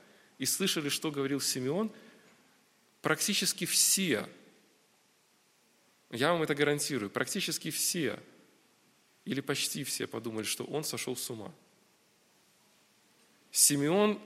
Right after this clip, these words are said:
свидетельствует о том, что Христос идет спасать язычника и Израиль. И в это не верил никто. Вы помните, даже Петр в это не верил. Богу нужно было потрудиться для того, чтобы заставить Петра пойти к язычникам.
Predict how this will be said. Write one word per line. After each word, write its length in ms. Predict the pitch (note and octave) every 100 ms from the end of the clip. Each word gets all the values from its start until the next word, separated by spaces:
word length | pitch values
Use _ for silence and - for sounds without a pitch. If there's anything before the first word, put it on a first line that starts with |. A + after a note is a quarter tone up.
| -
свидетельствует 840 | - C3+ B2+ F#3+ G3 C#3+ - C3+ -
о 100 | B2+
том, 300 | - F#3 F3+
что 180 | - F#3
Христос 680 | - B2+ - F3 G3 - -
идет 400 | B2 C3 E3 D#3+
спасать 720 | - C3 - - E3 E3 - - -
язычника 800 | A#2+ A#2+ A#2 C3+ F#3 - A2 - - - _ - _ _ _ _ _ _ _
и 240 | D#3 D#3+ D#3
Израиль. 540 | C#3 C#3 A#2+ F2+ F2+ - - - - _ - -
И 100 | C3
в 60 | E3
это 180 | G#3
не 140 | F3+ E3+
верил 300 | E3+ D#3+ D3
никто. 420 | C3+ E3+ - A#2 F3 - - _ _ _ _ -
Вы 120 | B2
помните, 360 | B2+ G3 D#3+ D3
даже 220 | C#3 D#3
Петр 280 | D#3+ D3 G2+
в 40 |
это 160 | F#2+ G2+
не 140 | F2+
верил. 280 | - - - - _ _ _ - _ _ - _ _ _ _ -
Богу 360 | A2+ C#3+ F#3+ F3
нужно 280 | E3+ E3 D#3
было 320 | D#3+ D#3+ D#3
потрудиться 840 | D#3+ - D3+ D#3 D#3 C#3 G3 -
для 140 | B2+ C3
того, 200 | C#3 C#3+
чтобы 260 | - C3
заставить 560 | B2 C3 - D#3 C3+ -
Петра 300 | B2+ C#3+ D#3
пойти 300 | C3+ B2 D3
к 60 | -
язычникам. 680 | C#3+ D3 - G2 - C3+